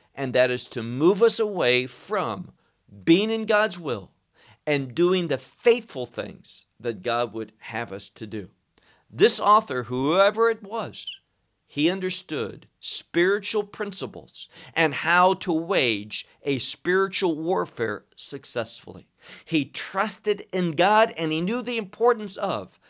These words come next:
God's righteousness being received by him and demonstrated by him.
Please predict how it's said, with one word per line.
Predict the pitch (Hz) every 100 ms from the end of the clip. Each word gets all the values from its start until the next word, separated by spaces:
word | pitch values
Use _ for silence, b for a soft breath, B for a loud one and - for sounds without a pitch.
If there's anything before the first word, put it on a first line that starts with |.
| b b
God's | 117 165 175 170 -
righteousness | 131 165 214 226 151 - 101 92 - - - B B -
being | 160 160 143
received | - 120 117 - - 220 240 -
by | 214 214
him | 214 214 220 190
and | 170 160 - 139 120
demonstrated | - 233 196 - 120 120 110 - -
by | 104 117 123
him. | 120 110